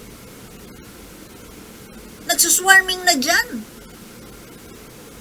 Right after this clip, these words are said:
Hindi ko maintindihan kung ano ang hinihintay. Nandiyan dyan ang Amerika, ready silang tumulong. Kagaya niyang pag,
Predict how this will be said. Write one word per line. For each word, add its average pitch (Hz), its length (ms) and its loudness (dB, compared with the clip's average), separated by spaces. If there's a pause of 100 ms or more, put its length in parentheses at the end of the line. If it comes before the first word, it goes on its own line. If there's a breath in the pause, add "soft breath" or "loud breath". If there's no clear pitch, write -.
(240)
Hindi 381 160 6
ko 415 80 -2
maintindihan 320 640 2
kung 339 240 -4
ano 320 240 4
ang 302 80 2
hinihintay. 262 880 4 (2250)
Nandiyan 440 320 8
dyan 403 160 4
ang 381 120 4 (120)
Amerika, 320 420 6 (300)
ready 311 400 8
silang 320 400 4
tumulong. 277 720 4 (2500)
Kagaya 349 400 8
niyang 339 240 2
pag, 302 160 8